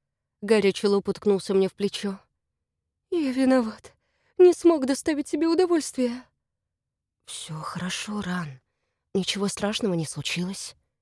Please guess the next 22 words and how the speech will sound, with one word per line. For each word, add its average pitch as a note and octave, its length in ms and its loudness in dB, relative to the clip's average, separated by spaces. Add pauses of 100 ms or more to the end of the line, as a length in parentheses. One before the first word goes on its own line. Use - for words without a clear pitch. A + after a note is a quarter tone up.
(200)
«Нет, F4 300 4 (640)
ты F#4+ 120 6
не G4+ 120 10
понимаешь. G#4 760 4 (380)
Со - 200 -2
мной F#4+ 260 6
явно E4+ 320 4
что-то G4 280 4
не G4 140 10
так. - 340 -8 (460)
Я F#4 100 8
ни F#4 120 10
на G4 120 8
что G#4+ 180 6
не G#4+ 160 10
годен». F#4+ 540 6 (440)
«Не A#3 220 -6
говори B3+ 560 -2
так. - 480 -14 (440)
Подобное G#3 440 4
может C4 320 0
случаться. - 580 -8